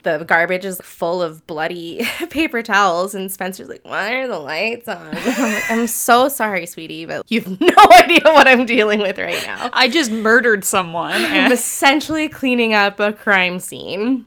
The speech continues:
Speaker 1: Yeah, and then I cleaned everything up and put myself back to bed.
Speaker 2: So was there a mess in your bed on your sheets?
Speaker 1: So that's what I, that's what I figured. There's gonna be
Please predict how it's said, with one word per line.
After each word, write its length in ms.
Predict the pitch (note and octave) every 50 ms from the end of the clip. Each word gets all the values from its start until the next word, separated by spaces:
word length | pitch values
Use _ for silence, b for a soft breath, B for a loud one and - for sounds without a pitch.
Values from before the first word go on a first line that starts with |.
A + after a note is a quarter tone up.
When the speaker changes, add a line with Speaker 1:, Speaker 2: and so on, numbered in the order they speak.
| _ _
Speaker 1:
Yeah, 320 | - A#3+ C#4+ E4+ B3 G3 - -
and 160 | - G#3 G#3+
then 720 | G#3+ G#3 G3+ G3+ G3+ G3 G3 G3 G3 G3 G3 G3 F#3+ F#3+ - _ _ _ _ -
I 100 | G3+ G3
cleaned 260 | - - C#4 D#4+ G4
everything 320 | F4 D#4 D#4 C4+ C4+ C#4+ D4+
up 360 | F4+ D#4+ D4+ D#4+ - _ _ _
and 800 | - A3+ A3+ A3+ A3 A3 A3 A3 A3 A3+ A3 A3 A3+ A3+ A3 - - b b b b
put 160 | - B3 A#3+
myself 320 | B3+ C4 C4 C4+ C4 C4
back 180 | C4+ C4 C4+ C4+
to 80 | - B3+
bed. 320 | D4+ D#4 C4+ G#3 G3 - - - -
Speaker 2:
So 600 | - - - C#4 C4 C4 C4 C4 B3+ B3 - _ -
was 300 | G#3 G3+ G3+ G3 F#3+ F#3
there 160 | F#3+ F#3 F#3
a 40 | F#3
mess 280 | F3+ F3 F3 - - -
in 280 | - E3+ E3+ F3 F3
your 140 | E3+ E3 E3+
bed 240 | - - - F#3 G3
on 140 | E3+ E3+ E3
your 80 | D#3 D#3+
sheets? 500 | - - F3 G3+ C#4+ G4 - - - -
Speaker 1:
So 300 | - - - F#4 G4+ D4
that's 300 | D#4+ E4+ F#4 F#4+ - G4+
what 100 | G#4 G4
I, 280 | F#4+ G4 F#4+ E4 -
that's 280 | A3+ B3+ C4+ D#4 - F4+
what 80 | F#4+
I 100 | F4 E4+
figured. 400 | D4 - A3+ G#3+ A#3+ D4+ E4+ D#4
There's 220 | A3 G#3+ G#3+ G#3+ G3+
gonna 220 | G3+ G#3 G#3 G3+ F#3+
be 360 | G3+ F#3+ F#3 F#3 F3+ E3+